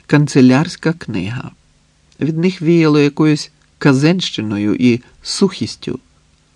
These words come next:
До того ж, на думку Даші, слово «канцелярія» давно вже себе пережило, залишивши тільки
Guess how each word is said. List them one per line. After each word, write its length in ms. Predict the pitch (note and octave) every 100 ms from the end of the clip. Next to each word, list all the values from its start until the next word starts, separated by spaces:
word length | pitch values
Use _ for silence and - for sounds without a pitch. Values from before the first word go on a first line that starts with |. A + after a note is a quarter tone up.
| _
До 120 | - C3
того 300 | F#3+ G3+ C3
ж, 120 | B2
на 200 | B2 C3
думку 400 | B2+ C3 A#2 A#2+
Даші, 360 | B2 D#3+ F#3 B2+
слово 480 | - B2+ B2 A#2 - _
«канцелярія» 920 | C3+ B2+ - A#2 D#3+ A#3 F3+ F#2+ - - _ _ _
давно 460 | C3+ C3 C3 B2+ F3+
вже 180 | G#3+ F3+
себе 340 | - C3 -
пережило, 760 | - D3+ E3+ F3 G#3+ G3+ C#3 - _ _ _ _ _ -
залишивши 680 | C3 C3 C#3+ - C3 -
тільки 540 | C3 C#3 C#3 - C3